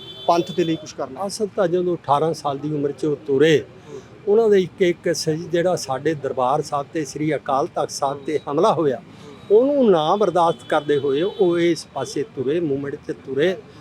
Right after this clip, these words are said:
Speaker 2: ਪਰੰਤੂ ਉਹ ਹਮੇਸ਼ਾ ਵੀ, ਹਮੇਸ਼ਾ ਪੰਜਾਬ ਦਾ, ਸਿੱਖਾਂ ਦਾ ਭਲਾ ਸੋਚਦੇ ਆ। ਇੱਕ ਇੱਕ ਉਹਨਾਂ ਦਾ ਨਿਸ਼ਾਨਾ ਵੀ ਇਹ ਜਿਹੜੀ ਕੌਮ ਹੈ ਅੱਜ ਵੀ ਵਿਖਰੀ ਹੋਈ ਹੈ, ਉਹ ਇੱਕ ਨਿਸ਼ਾਨ ਸਾਹਿਬ ਤੇ ਥੱਲੇ ਇਕੱਠੀ ਹੋਣੀ ਚਾਹੀਦੀ ਹੈ,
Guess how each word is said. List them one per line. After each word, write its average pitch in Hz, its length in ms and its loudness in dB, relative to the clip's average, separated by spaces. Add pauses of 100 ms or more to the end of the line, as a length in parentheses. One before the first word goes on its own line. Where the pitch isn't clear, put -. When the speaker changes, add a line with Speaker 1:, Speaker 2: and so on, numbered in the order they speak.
(380)
Speaker 2:
ਪਰੰਤੂ 214 340 2
ਉਹ 233 320 4
ਹਮੇਸ਼ਾ 196 640 2
ਵੀ, 202 400 6
ਹਮੇਸ਼ਾ 175 640 -2
ਪੰਜਾਬ 156 680 -2
ਦਾ, 185 320 -2 (500)
ਸਿੱਖਾਂ 202 560 -2
ਦਾ 196 280 0 (540)
ਭਲਾ 160 240 4
ਸੋਚਦੇ 156 500 -2
ਆ। 208 120 -2 (160)
ਇੱਕ 185 200 -6
ਇੱਕ 170 280 0
ਉਹਨਾਂ 170 280 -2
ਦਾ 170 80 -4
ਨਿਸ਼ਾਨਾ 156 540 -4 (460)
ਵੀ 233 160 0
ਇਹ 220 60 0
ਜਿਹੜੀ 226 220 0
ਕੌਮ 190 500 2
ਹੈ 214 180 2
ਅੱਜ 185 160 -2
ਵੀ 208 160 0
ਵਿਖਰੀ 180 400 0
ਹੋਈ 165 340 2
ਹੈ, 139 100 -6 (320)
ਉਹ 220 140 6
ਇੱਕ 208 220 0
ਨਿਸ਼ਾਨ 165 400 0
ਸਾਹਿਬ 160 280 -4
ਤੇ 160 120 -2 (120)
ਥੱਲੇ 165 240 -2
ਇਕੱਠੀ - 480 -6
ਹੋਣੀ 208 220 8
ਚਾਹੀਦੀ 196 440 2
ਹੈ, 196 60 0